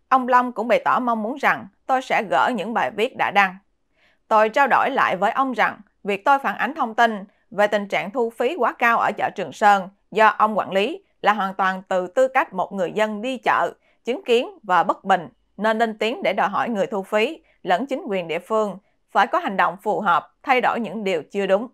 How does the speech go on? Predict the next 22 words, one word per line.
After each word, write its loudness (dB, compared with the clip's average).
Ngoài 2
ra, 2
không -2
có 0
tư 0
cách 0
và 2
lý -2
do 2
nào -2
khác -8
nữa. -6
Về 2
chuyện -4
gỡ 2
bài, 4
tôi 4
cũng -2
có -2
nói -2
rõ 0
rằng 0